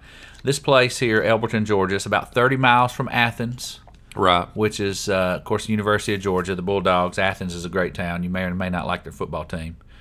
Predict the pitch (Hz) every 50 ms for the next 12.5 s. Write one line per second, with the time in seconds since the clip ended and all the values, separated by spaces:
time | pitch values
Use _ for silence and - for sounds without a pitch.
0 | - - - - - - - - 95 90 85 82 82 85 - - 98 104 101 101
1 | 95 95 95 95 92 92 - - - 92 95 98 - - - 95 - 101 95 92
2 | 92 90 87 101 95 92 90 92 90 - - 98 90 87 - 90 90 - - -
3 | 92 90 - 90 90 85 85 - - - 92 85 85 87 - - - - - -
4 | - - - 131 120 104 165 185 185 165 160 147 143 135 131 127 127 - 131 123
5 | - - 123 104 90 80 78 85 - - - - - - - - 98 - 117 107
6 | 107 - - - 147 - - 147 127 107 95 - 139 135 143 147 147 143 - -
7 | - - 170 151 139 127 - - - - - - 110 110 113 113 110 - - 123
8 | 113 101 92 90 92 - - - - - 101 98 87 87 - - - - - -
9 | - - - - 104 101 101 98 95 101 98 98 95 92 92 92 87 - - 98
10 | 101 104 104 - 95 95 90 85 90 92 85 73 - - - 110 104 101 98 98
11 | 95 87 85 - - 82 85 92 - - - - - 85 80 - 101 104 90 104
12 | 92 85 78 76 87 76 76 87 92